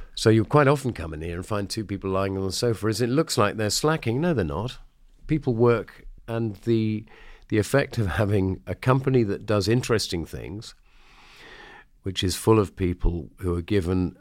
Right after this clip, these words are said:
very early responsibility. The whole idea is that if you're good enough to work for the company, we don't have runners here. Everybody makes the tea. And it's also what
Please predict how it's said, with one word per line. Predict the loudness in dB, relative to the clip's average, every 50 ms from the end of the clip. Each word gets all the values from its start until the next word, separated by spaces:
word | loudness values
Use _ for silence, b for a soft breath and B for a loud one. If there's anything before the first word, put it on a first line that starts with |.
| _ -12
very | 0 4 4 6 6 6 4 4
early | 2 0 0 -2 -2
responsibility. | -4 -4 -6 -4 -4 -4 -4 -4 -6 -4 -2 -2 -2 -2 -4 -6 -8 -8
The | -6 -4
whole | -2 0 0 0 0
idea | -2 -6 -4 -2 0 0 0 0
is | -2 -4 -6 -6
that | -6 -6 -6 -6 -10 -16 _ _ _
if | -12 -10 -4 0
you're | 0 2
good | 4 4 4
enough | 4 4 2 2 0
to | -2 -4
work | -2 -2 -2 -4 -6
for | -8
the | -10 -10
company, | -6 -4 -4 -4 -4 -4 -4 -4 -2 -2 -2
we | -2 0 2
don't | 2 2 2
have | 2 0 0 0 0 -2
runners | -4 -6 -6 -6 -6 -6 -8
here. | -8 -8 -8 -4 -2
Everybody | -2 0 0 -2 -2 -4 -4 -4
makes | -4 -6 -6 -8 -10 -10
the | -10
tea. | -10 -10 -10 -10 -10 -12 -16 _ B B B B -20 B B B B B B B B B B B B B -2
And | 2 2 4 4 4
it's | 2 2 2 4
also | 4 4 4 4 4 4 4 4
what | 2 0 0 -2 -2 -4